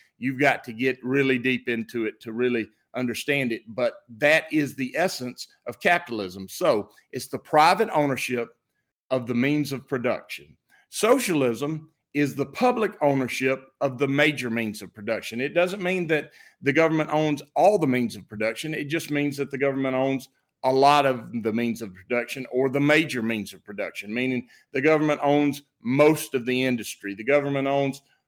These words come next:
uh, a lot of the, uh, service, uh, sector. And by the way, the number one service sector in our country is Medicaid,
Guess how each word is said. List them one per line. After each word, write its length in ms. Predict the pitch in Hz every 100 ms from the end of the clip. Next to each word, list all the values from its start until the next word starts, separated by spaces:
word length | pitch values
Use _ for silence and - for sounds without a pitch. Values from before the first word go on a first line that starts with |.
| -
uh, 240 | 110 110 107
a 80 | 110
lot 420 | 117 139 147 147 -
of 260 | 123 117 107
the, 260 | 120 110 107
uh, 160 | 110
service, 640 | 107 - 165 139 127 - - _ _ -
uh, 160 | 113
sector. 520 | 107 147 131 - 107 - 117
And 220 | 120 113
by 160 | 110 151
the 80 | 151
way, 260 | 156 160 -
the 60 | 120
number 300 | 127 175 208
one 220 | 160 147
service 360 | 147 170 175 -
sector 340 | 139 - 131
in 240 | - 123
our 180 | 123 123
country 520 | - 185 202 - 120 127 -
is 460 | 127 123 127 - -
Medicaid, 480 | 139 196 202 123